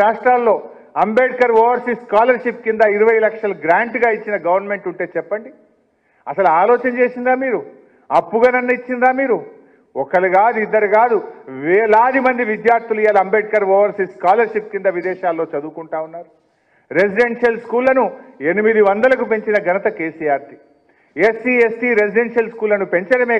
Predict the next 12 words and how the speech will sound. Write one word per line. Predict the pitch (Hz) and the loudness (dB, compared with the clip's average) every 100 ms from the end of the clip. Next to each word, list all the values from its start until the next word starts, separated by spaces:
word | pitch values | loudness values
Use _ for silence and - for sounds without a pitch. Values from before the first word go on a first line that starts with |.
| 220 | 2
కాదు, | 196 202 185 - - - _ _ _ | 2 2 0 -2 -16 -20 _ _ _
జూనియర్ | 165 214 214 196 | -2 0 0 0
కాలేజీలను, | 180 160 147 127 110 - _ _ _ 165 | 0 0 -4 -8 -12 -16 _ _ _ -2
ప్రతి | 208 214 196 | -2 2 2
రెసిడెన్షియల్ | 214 233 269 269 247 | 2 0 0 0 -2
స్కూల్ను | - 240 233 226 | -2 -4 -2 -2
జూనియర్ | 180 220 220 214 | -2 -2 0 0
కాలేజీగా | 196 190 160 180 | 0 0 0 0
అప్‌గ్రేడ్ | 160 170 165 | 0 -4 -4
చేసుకున్నాం. | 147 147 147 135 185 _ _ _ _ _ _ | -8 -10 -14 -14 -14 _ _ _ _ _ _
ఆడపిల్లలు | 147 190 233 226 247 277 269 | 0 2 2 0 0 2 2
చదువుకోవడానికి | 240 247 240 240 233 226 214 | 0 0 2 2 2 0 -4